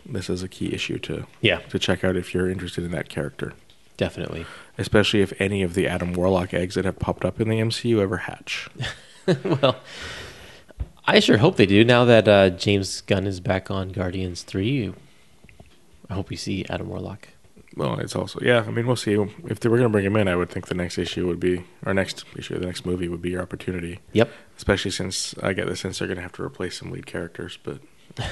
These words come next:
Speaker 2: <laughs>
Speaker 1: I just think it's, uh, it's too bad they're not making these Marvel movies back in the eighties, because if you were really gonna do Adam Warlock, I feel like, um, what's his name from Roadhouse? It is Prime.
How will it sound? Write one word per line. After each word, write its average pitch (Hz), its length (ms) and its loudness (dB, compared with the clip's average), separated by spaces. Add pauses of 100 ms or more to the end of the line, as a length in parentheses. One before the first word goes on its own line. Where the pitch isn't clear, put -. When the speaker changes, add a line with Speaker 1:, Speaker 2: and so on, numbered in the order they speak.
(320)
Speaker 2:
<laughs> - 0 - (1300)
Speaker 1:
I 107 80 -6
just 98 200 -8
think 98 120 -8
it's, 87 200 -6
uh, 90 280 -2
it's - 200 -4
too 131 160 0
bad 117 140 6
they're 107 100 4
not 101 160 -2
making 98 260 -6
these 90 160 -4
Marvel 92 240 0
movies 92 300 -4
back 92 200 -6
in 92 80 -4
the 90 100 -2
eighties, 90 360 -4
because 92 260 -2
if 92 160 -4
you 101 80 2
were 95 100 8
really 107 300 6
gonna 98 160 6
do 92 160 0
Adam 92 240 -4
Warlock, 92 500 -4 (800)
I 90 120 -4
feel 87 280 0
like, 87 360 -6
um, 85 400 -8 (1080)
what's - 160 -2
his 90 160 -4
name 87 160 -4
from 85 260 -8
Roadhouse? 95 600 -6 (200)
It 90 80 -4
is 90 100 -4
Prime. 90 540 -2